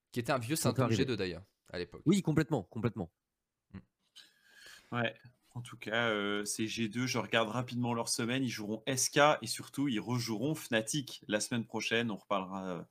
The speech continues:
Speaker 1: Ça va être sympa,
Speaker 3: de
Speaker 1: ça.
Speaker 3: tous les, de tous les matchs, euh, un peu plus tard dans, euh, l'après-midi.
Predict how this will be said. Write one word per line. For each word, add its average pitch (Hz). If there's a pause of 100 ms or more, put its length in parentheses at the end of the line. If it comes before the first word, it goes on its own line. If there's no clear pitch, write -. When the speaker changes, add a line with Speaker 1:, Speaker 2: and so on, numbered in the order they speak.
Speaker 1:
Ça -
va 69
être 78
sympa, 85
Speaker 3:
de 104
Speaker 1:
ça. -
Speaker 3:
tous -
les, 107
de 104
tous 107
les 101
matchs, 101
euh, 98
un 113
peu 117
plus 117
tard 123
dans, 107
euh, 101
l'après-midi. 104